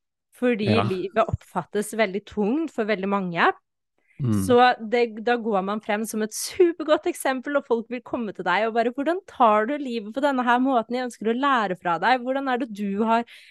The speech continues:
Speaker 1: Og man ser jo det også hvor mange skuespillere og,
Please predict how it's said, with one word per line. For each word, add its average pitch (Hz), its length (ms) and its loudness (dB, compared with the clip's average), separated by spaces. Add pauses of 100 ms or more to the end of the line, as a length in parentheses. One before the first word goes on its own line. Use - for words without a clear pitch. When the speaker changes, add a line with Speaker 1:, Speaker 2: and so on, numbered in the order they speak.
(200)
Speaker 1:
Og 254 180 4
man 240 180 2
ser 214 280 -4
jo 233 60 -2
det 233 120 0
også 208 240 -4
hvor 214 140 -2
mange 202 240 -4
skuespillere 185 1120 -2
og, 180 500 0